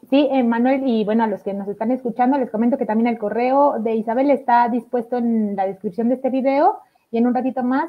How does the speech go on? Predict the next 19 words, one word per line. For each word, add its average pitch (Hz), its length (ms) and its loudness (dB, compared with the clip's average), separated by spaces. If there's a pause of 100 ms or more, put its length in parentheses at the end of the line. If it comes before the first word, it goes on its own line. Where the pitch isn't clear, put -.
(120)
eh, 202 260 -2
les 202 240 -8
comparto 214 500 -4
la 233 140 -2
liga 226 380 -2
del 214 160 -2
artículo 214 680 -6
que 208 80 -12
menciona 208 380 -10
que - 80 -18
está 202 240 -6
publicado 214 340 -6
en 208 60 -6
la 202 40 -6
revista 196 320 -10
bibliográfica 233 600 -4
para 190 180 -8
que 175 120 -18
también 196 380 -12